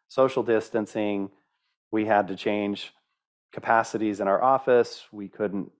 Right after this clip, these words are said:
you know, like, for garage door guys, I've had people tell me, "We had, we couldn't have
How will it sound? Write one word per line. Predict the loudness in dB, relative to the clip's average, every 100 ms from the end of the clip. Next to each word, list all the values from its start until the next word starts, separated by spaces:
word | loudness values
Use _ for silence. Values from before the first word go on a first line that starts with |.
| -8
you | -4
know, | 0
like, | 0 -2 -6
for | -4
garage | 2 4 4 2
door | 2 4
guys, | 4 2 -2
I've | -6
had | -6 -6
people | -8 -10
tell | -2 -2
me, | -2 -4 -6 -10 _ _ _ _ _
"We | 2
had, | 2 2 -2 -20 -18 -14
we |
couldn't | -4 -2 0
have | 2 0 0